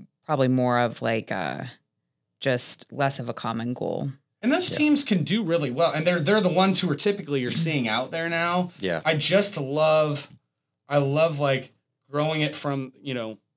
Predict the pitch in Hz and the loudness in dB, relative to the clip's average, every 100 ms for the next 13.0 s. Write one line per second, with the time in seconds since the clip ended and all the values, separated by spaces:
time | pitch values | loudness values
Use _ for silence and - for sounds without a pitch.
0 | _ _ - 127 135 147 151 151 135 131 | _ _ -18 -14 -4 -2 0 2 2 0
1 | 127 _ _ _ _ _ _ _ _ 143 | -2 _ _ _ _ _ _ _ _ -4
2 | 160 180 147 156 127 - 135 - - 123 | 2 2 2 0 0 -2 -2 0 0 2
3 | 120 - 104 117 139 156 156 170 - _ | 0 -2 -8 -6 -4 -4 -4 -6 -8 _
4 | _ _ _ 156 156 156 160 165 156 - | _ _ _ -4 0 2 2 0 -4 -6
5 | 139 135 135 135 - - 147 143 147 139 | -4 -4 -6 -4 -2 -2 -2 -4 -4 -4
6 | 123 123 123 - 127 117 - 170 143 135 | -2 -4 -4 -6 -10 -8 -10 -10 -10 -6
7 | 120 - - 117 135 143 160 160 190 180 | -2 -2 0 0 2 0 -4 -4 -2 0
8 | 175 156 143 151 135 - 147 147 - 135 | -2 -2 -6 -4 -6 -4 -2 -2 -2 -4
9 | 127 127 127 - 135 117 101 - - 120 | -6 -6 -8 -10 -8 -8 -6 -8 -10 -10
10 | 156 - _ 117 127 147 147 185 196 202 | -10 -10 _ _ -6 -6 -4 -6 -4 -6
11 | _ _ _ - 139 214 208 - 160 170 | _ _ _ -14 -8 -4 -4 -2 -2 -2
12 | 170 170 170 160 120 - - 190 127 107 | 0 -2 -2 -8 -8 -8 -6 -4 -4 -8